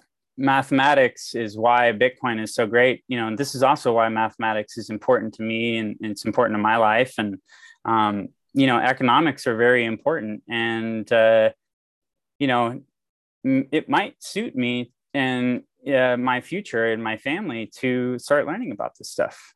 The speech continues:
Um, and so I think, you know, it's really catapulted me to, um, find,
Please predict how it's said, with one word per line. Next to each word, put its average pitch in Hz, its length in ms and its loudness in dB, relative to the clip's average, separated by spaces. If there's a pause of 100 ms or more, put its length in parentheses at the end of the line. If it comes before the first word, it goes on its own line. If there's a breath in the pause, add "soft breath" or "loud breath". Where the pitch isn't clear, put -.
(120)
Um, 104 520 -4
and 110 100 -6
so 139 160 4
I 131 80 6
think, 180 320 0
you 139 80 2
know, 139 120 2
it's 127 220 -2
really 190 200 0
catapulted 131 800 -2
me 131 440 -4 (140)
to, 120 520 -4 (340 loud breath)
um, 113 340 0
find, 123 680 -2